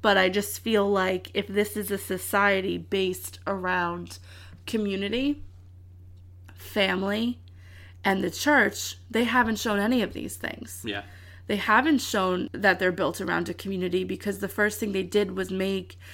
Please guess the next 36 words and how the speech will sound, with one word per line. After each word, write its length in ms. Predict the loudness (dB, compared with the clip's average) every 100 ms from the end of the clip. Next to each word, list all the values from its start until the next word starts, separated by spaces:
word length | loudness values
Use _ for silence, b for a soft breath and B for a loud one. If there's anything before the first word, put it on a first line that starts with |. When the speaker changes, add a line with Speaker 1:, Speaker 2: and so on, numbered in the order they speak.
| B -4
Speaker 1:
someone 360 | 0 2 2
who 120 | 2
was 140 | 0 0
a 60 |
little 220 | 0 0 0
different 440 | -2 -2 -4 -2
feel 200 | 0 0
excluded 520 | 0 -4 -4 -2 -2
from 180 | -2 -4
everything. 600 | -4 -6 -6 -8 -8 -10 -14 B B B B B B 0
Not 300 | 4 4 4
based 220 | 0 0
on 60 | -4
the 60 |
church, 300 | -2 -2 -2
because 260 | -6 -8 -6
they're 100 | -4
not 260 | -2 -4 -4
forgiving 480 | -4 -2 -2 -2 -2
Ed, 300 | -2 -2 -2
and 160 | 0 2
not 240 | 4 2
based 280 | 2 -2 0
on 120 | 0 0
family, 560 | 0 2 2 2 0
because 640 | -2 -4 0 2 4 0 -6 B B B -2
his 360 | 2 4 2
family, 840 | -4 -2 2 2 2 0 -4 -6 -10 b b 4
why 240 | 8 8
didn't 180 | 6 4
he 120 | 2
care 260 | 4 2 4
when 160 | 2
Katie 320 | 0 0 0 2
was 220 | 0 2
getting 480 | 0 2 2 0